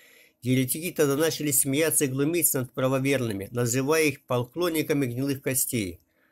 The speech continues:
Правоверные же удивлялись такой неожиданности, недоумевали, стыдились, жалели. Тогда многие подумали о всех чудесах святой, что это был обман.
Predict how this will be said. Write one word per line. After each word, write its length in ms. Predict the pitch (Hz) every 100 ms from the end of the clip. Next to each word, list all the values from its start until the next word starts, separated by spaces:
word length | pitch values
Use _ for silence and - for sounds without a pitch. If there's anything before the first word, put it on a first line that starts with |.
| _ _ -
Правоверные 580 | 120 123 117 180 165
же 140 | 139 151
удивлялись 580 | 143 151 165 165 123 -
такой 300 | 120 - 127
неожиданности, 640 | 123 113 175 135 113 -
недоумевали, 640 | 117 156 160 165 180 123
стыдились, 580 | 107 - 131 175 123 92
жалели. 600 | 82 139 165 131 95 87 _ _ _ _ -
Тогда 260 | 127 143
многие 300 | 135 170 156
подумали 480 | 151 143 160 170 131
о 40 | 123
всех 220 | 160 139
чудесах 440 | 135 123 - 143
святой, 400 | 127 135 127 170
что 180 | - 135
это 220 | 135 -
был 200 | 127 139
обман. 440 | 131 123 120 98